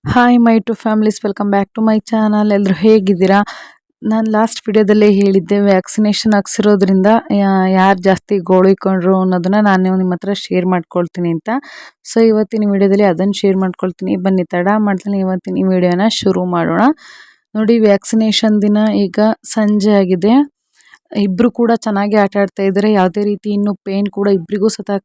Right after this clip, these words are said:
ಕಾಣಿಸಿಲ್ಲ. ಮೊದಲೆಲ್ಲ one and half month and two and half month ವ್ಯಾಕ್ಸಿನ್ ಹಾಕಿಸ್ದಾಗ ನನ್ ಮಗನಿಗೆ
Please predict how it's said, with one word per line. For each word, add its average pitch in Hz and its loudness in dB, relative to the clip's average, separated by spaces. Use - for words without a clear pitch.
ಕಾಣಿಸಿಲ್ಲ. 185 -4
ಮೊದಲೆಲ್ಲ 247 -2
one 226 -6
and 233 -4
half 233 -4
month 233 -6
and 220 -10
two 226 -8
and 220 -8
half 214 -6
month 220 -8
ವ್ಯಾಕ್ಸಿನ್ 214 -8
ಹಾಕಿಸ್ದಾಗ 208 -10
ನನ್ 214 -8
ಮಗನಿಗೆ 233 -6